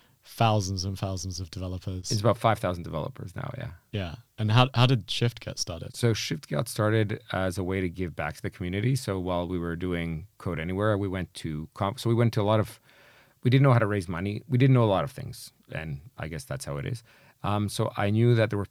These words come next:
Speaker 2: pitch competitions at conferences where there were investors. And so the idea was we get in front of investors by going to pitch competitions. So we applied to all these pitch competitions. And so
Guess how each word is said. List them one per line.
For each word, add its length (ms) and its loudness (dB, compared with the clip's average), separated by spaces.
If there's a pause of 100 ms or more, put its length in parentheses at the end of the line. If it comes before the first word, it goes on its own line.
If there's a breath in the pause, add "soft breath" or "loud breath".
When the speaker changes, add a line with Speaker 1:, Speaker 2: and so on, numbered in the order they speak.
Speaker 2:
pitch 180 0
competitions 600 -4
at 100 -4
conferences 580 0
where 140 0
there 140 0
were 100 -2
investors. 800 -6
And 160 -6
so 100 -4
the 80 -2
idea 260 6
was 240 0
we 60 -4
get 120 0
in 40 -2
front 160 -6
of 80 -4
investors 500 0
by 120 -6
going 180 -4
to 80 -16
pitch 240 -2
competitions. 640 -8
So 120 -2
we 120 0
applied 420 0
to 160 -8
all 240 4
these 160 -4
pitch 220 -10
competitions. 580 -10
And 160 -8
so 220 -2